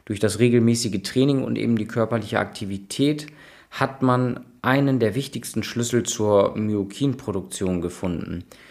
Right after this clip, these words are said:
Intensive Übungen, zum Beispiel, die verschiedene Muskeln beanspruchen, können eben die Freisetzung von Myokin stimulieren. Und dazu gehören natürlich auch aerobe oder auch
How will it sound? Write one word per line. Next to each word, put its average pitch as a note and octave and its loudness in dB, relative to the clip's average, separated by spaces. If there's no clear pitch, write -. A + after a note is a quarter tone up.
Intensive C#3 2
Übungen, B2 2
zum G#2 -2
Beispiel, G#2 2
die G#2 -4
verschiedene B2+ 0
Muskeln B2 2
beanspruchen, A#2+ 0
können D3 4
eben B2+ 0
die A#2 -2
Freisetzung B2 2
von E3 2
Myokin D#3 2
stimulieren. F#2 -2
Und G2+ -6
dazu B2 4
gehören A#2 2
natürlich G#2 -2
auch F#2 -2
aerobe D#3 2
oder C3 4
auch - 0